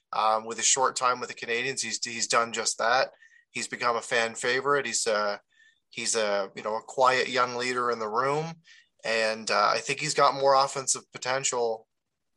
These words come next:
um, than what he's shown so far. The only thing is he's a guy that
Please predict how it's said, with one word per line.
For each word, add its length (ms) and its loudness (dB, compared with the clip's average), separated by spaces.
um, 380 2
than 200 0
what 100 -6
he's 80 0
shown 340 0
so 240 0
far. 440 4
The 100 2
only 180 2
thing 280 -2
is 300 0
he's 160 -6
a 60 -8
guy 420 6
that 340 -2